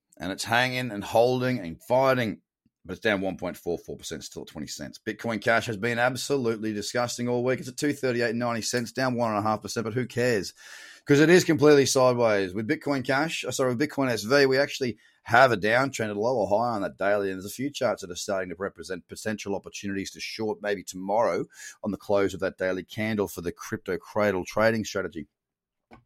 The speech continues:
Uh, B S V is one of them. Uh, I think I'll take you through the rest in a minute. It's down one point one eight percent at one ninety-one dollars. Litecoin, forty-three and twenty-nine.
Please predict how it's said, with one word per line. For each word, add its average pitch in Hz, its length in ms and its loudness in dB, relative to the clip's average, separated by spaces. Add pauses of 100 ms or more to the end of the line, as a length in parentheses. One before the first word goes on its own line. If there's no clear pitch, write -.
(320)
Uh, 90 140 -4
B 117 180 0
S 95 140 -2
V 104 160 0
is 95 80 -2
one 98 140 -6
of 98 40 -8
them. 113 140 -6 (500)
Uh, 101 300 2
I 98 60 0
think 120 220 -4
I'll 101 200 -2
take 117 220 0
you 90 60 -10
through 113 140 -2
the 104 60 -4
rest 110 200 2
in 110 60 -4
a 110 40 0
minute. 120 200 -4 (480)
It's 120 140 -4
down 131 500 2
one 95 220 -4
point 98 200 -6
one 98 140 -4
eight 98 140 -4
percent 104 260 -4
at 101 60 -8
one 110 180 -4
ninety-one 110 460 -2
dollars. 110 380 -2
Litecoin, 104 580 -4
forty-three 117 440 -2
and 117 80 -4
twenty-nine. 120 600 -2